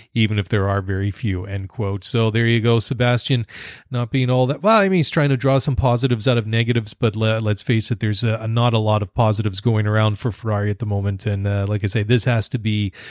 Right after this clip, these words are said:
a low point, rock bottom in a season that has been pretty bad and, uh, very forgettable thus far. Anyways, time for a break here on the Overtime Media Network. Don't go away. We'll be back in just a moment.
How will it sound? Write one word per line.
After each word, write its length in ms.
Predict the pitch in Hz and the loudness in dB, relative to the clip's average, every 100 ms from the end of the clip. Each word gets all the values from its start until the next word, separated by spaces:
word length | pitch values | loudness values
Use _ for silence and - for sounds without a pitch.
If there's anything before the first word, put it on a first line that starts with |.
| - - - | -18 -10 0
a 80 | |
low 320 | 135 143 151 147 | 4 6 6 4
point, 520 | - 143 139 131 - | 2 4 4 2 -2
rock 320 | 127 127 - | -2 -2 0
bottom 360 | 131 123 123 117 | 2 4 2 0
in 80 | |
a 60 | 113 | -2
season 480 | - 139 127 127 117 | 0 0 0 0 0
that 160 | 110 104 | 0 -2
has 160 | 101 | -4
been 500 | 95 113 110 107 110 - | 0 0 0 -2 -8 -4
pretty 260 | 135 117 | 0 0
bad 420 | 104 107 107 107 | 0 0 0 0
and, 320 | 110 104 104 104 | -4 -6 -6 -4
uh, 240 | 101 101 | -4 -4
very 300 | 101 113 104 | -4 -2 -2
forgettable 600 | - 120 110 107 101 98 | -4 -4 -2 -2 -2 -4
thus 240 | 101 98 - | -2 -4 -2
far. 280 | 104 92 143 | -2 -2 0
Anyways, 300 | 160 147 - | 4 4 4
time 220 | 233 220 | 0 2
for 180 | 190 160 | 4 4
a 80 | |
break 280 | 131 170 160 | 4 2 2
here 140 | 170 156 | 2 2
on 100 | 147 | 4
the 80 | |
Overtime 420 | 143 131 170 147 135 | 2 0 2 2 2
Media 260 | 139 123 | 4 4
Network. 360 | 131 170 180 - | 2 0 -2 -2
Don't 180 | 214 156 | -4 -2
go 80 | |
away. 320 | 113 110 117 131 | -2 0 -2 -4
We'll 180 | 135 110 | -6 -6
be 140 | 104 | -6
back 320 | 98 110 113 | -4 -4 -4
in 180 | 110 92 | -6 -8
just 280 | 90 113 - | -4 -4 -2
a 60 | 123 | -4
moment. 480 | 107 90 80 - | -4 -6 -12 -20